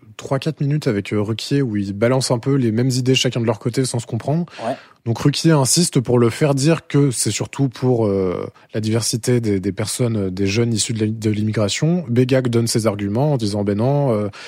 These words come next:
Speaker 1: c'est aussi les femmes, les personnes handicapées, machin. » Il dit, il explique que lui, en fait,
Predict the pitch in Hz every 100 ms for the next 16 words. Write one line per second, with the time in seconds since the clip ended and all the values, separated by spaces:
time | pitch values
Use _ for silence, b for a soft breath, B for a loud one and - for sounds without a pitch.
0 | B - 110 - 107 - 131 131 104 -
1 | 101 95 92 98 131 143 104 - 127 147
2 | 147 110 B B B B B - 135 123
3 | 139 185 185 - 135 143 - 175 - 131
4 | 147 147 - 151 147 -